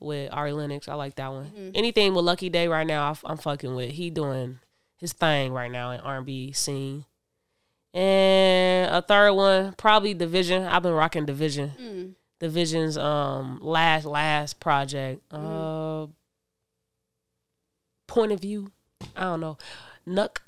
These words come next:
Speaker 1: What, what's that, what's that song called? No, no. I'ma give y'all a real song by Division that I really do like.
Speaker 2: I think Division just did an interview with, um, I don't know if you watched a podcast.
Speaker 1: Uh, Rory and Mal?
Speaker 2: No.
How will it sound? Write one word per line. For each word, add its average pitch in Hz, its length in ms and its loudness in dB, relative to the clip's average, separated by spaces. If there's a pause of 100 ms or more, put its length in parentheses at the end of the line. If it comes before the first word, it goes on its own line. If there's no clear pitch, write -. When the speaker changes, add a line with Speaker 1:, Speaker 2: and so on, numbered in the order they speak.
(400)
Speaker 1:
What, 285 220 6
what's 330 180 6
that, 294 140 8
what's 285 160 6
that 269 140 4
song 262 260 6
called? 233 420 6
No, 190 300 4
no. 165 320 0
I'ma 240 200 6
give 196 140 -2
y'all 175 240 6
a 151 40 0
real 185 260 2
song 156 240 -2
by 147 140 -2
Division 135 440 -6
that 135 100 -6
I 131 80 -4
really 147 300 -4
do 143 160 -8
like. 127 380 -12
Speaker 2:
I 381 80 -6
think 370 220 2
Division 247 420 -2
just 214 240 -8
did 202 200 -4
an 180 100 -6
interview 190 440 -6
with, 185 320 -8
um, 170 560 -10 (1160)
I 226 80 -8
don't 220 160 -8
know 175 120 -6
if 170 120 -14
you 180 100 -14
watched 147 300 -14
a 143 80 -16
podcast. 147 760 -20 (320)
Speaker 1:
Uh, 160 200 0
Rory 170 240 0
and 165 80 -2
Mal? 185 200 -4 (600)
Speaker 2:
No. 160 540 -14